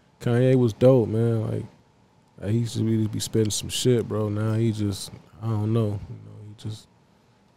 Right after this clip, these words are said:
he really think he a genius, a fashion genius. He just be babbling about a bunch of bullshit, bro.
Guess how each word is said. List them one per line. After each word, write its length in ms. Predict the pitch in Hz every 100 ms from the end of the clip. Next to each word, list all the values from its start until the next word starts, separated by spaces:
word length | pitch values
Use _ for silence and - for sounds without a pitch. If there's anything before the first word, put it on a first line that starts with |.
| _ -
he 280 | 101 101
really 120 | 104 104
think 220 | 107 101
he 180 | 110 98
a 40 |
genius, 560 | 90 - 110 110 107 -
a 40 |
fashion 540 | - 101 107 107 101 98
genius. 440 | 107 107 104 98
He 80 | 107
just 220 | 98 101
be 60 | 104 -
babbling 380 | 101 107 107 107 104
about 160 | 101
a 60 | 101
bunch 280 | 110 113 -
of 140 | 98
bullshit, 580 | 113 127 117 - 110 110
bro. 240 | 120 120